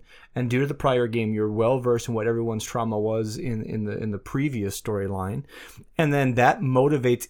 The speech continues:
each of them differently for what they want the outcome to be. Some people have an outcome that winds up, you know, meeting at the road somewhere down the way, and they're like, "Hey, we want the same thing." There's others that don't. And what we start to find out is, is that some of these decisions are going to lead to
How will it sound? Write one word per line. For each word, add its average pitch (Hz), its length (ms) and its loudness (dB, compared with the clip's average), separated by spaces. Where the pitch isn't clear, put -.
each 151 320 -2
of 151 100 0
them 139 280 0
differently 131 580 -2
for 131 120 -4
what 123 220 -2
they 123 180 -2
want 120 300 -2
the 113 100 -2
outcome 113 340 -2
to 117 40 -4
be. 135 180 -2
Some 120 240 0
people 120 220 0
have 120 180 2
an 117 80 0
outcome 117 400 0
that 117 160 -2
winds 113 340 -2
up, 107 220 -2
you 123 80 -6
know, 107 320 -2
meeting 120 480 0
at 113 80 -4
the 113 80 -4
road 110 300 2
somewhere 110 320 0
down 107 180 0
the 101 80 0
way, 117 360 2
and 110 140 -2
they're 107 220 -2
like, 101 140 -4
"Hey, 131 220 0
we 110 120 -2
want 104 280 -2
the 107 60 -8
same 98 280 -4
thing." 131 340 -4
There's 139 160 2
others 120 280 2
that - 180 -6
don't. 113 320 0
And 113 100 0
what 120 140 2
we 113 100 0
start 135 220 -2
to - 80 -10
find 110 360 0
out 123 240 6
is, 113 240 4
is 104 120 -4
that 110 140 -4
some 127 260 -2
of 120 60 -4
these 113 200 -2
decisions 117 640 -2
are 120 200 -4
going 117 240 -2
to 117 200 -4
lead 113 260 -4
to 117 200 -6